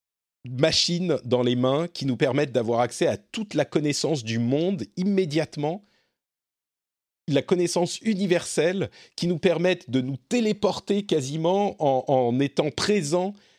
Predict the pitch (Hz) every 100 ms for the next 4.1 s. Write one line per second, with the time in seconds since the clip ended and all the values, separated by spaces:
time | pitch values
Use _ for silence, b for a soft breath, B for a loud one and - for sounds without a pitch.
0 | b - 170 180 160 165 156 175 208 143
1 | 127 135 131 127 120 120 113 131 147 131
2 | 113 175 147 123 151 165 156 175 226 b
3 | b b b _ _ _ _ - 131 139
4 | 135